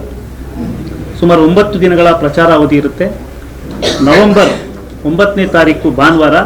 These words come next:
ಏಕಕಾಲದಲ್ಲಿ ಇಡೀ ರಾಜ್ಯಾದ್ಯಂತ ಮತದಾನ ನಡೆಯುತ್ತೆ. ಎಲ್ಲ ಜಿಲ್ಲಾ ಸಮಿತಿಗಳ ಅಧ್ಯಕ್ಷರು, ಪ್ರಧಾನ ಕಾರ್ಯದರ್ಶಿ, ಪದಾಧಿಕಾರಿಗಳು ಸೇರಿದಂತೆ ಒಟ್ಟು ಇಪ್ಪತ್ನಾಲ್ಕು ಸ್ಥಾನಗಳು, ರಾಜ್ಯದ ಇಪ್ಪತ್ನಾಲ್ಕು ಸ್ಥಾನಗಳು,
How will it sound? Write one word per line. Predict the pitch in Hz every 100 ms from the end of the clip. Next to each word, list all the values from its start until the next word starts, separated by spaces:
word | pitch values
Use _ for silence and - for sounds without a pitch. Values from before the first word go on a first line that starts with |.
| - - - - - - - - - - - - -
ಏಕಕಾಲದಲ್ಲಿ | 175 208 196 185 175 165 170 170
ಇಡೀ | 175
ರಾಜ್ಯಾದ್ಯಂತ | 156 151 147 180 151 160 156
ಮತದಾನ | 147 143 151 143
ನಡೆಯುತ್ತೆ. | 127 127 120 120 160 - - - 107 - - - - - - - -
ಎಲ್ಲ | 147 208 220
ಜಿಲ್ಲಾ | 196 202
ಸಮಿತಿಗಳ | 196 185 180 170 175 208 220 - - - - -
ಅಧ್ಯಕ್ಷರು, | 139 180 180 190 190
ಪ್ರಧಾನ | 147 160 165
ಕಾರ್ಯದರ್ಶಿ, | 160 156 156 151
ಪದಾಧಿಕಾರಿಗಳು | 151 143 160 165 156 151 151 147
ಸೇರಿದಂತೆ | 143 127 131 156
ಒಟ್ಟು | 139 -
ಇಪ್ಪತ್ನಾಲ್ಕು | 151 - 190 180 165 156 -
ಸ್ಥಾನಗಳು, | 143 131 117 135 - - - - - - - - - - - - - 143
ರಾಜ್ಯದ | 165 160 190
ಇಪ್ಪತ್ನಾಲ್ಕು | 180 - 170 160 151 156
ಸ್ಥಾನಗಳು, | 156 135 120 123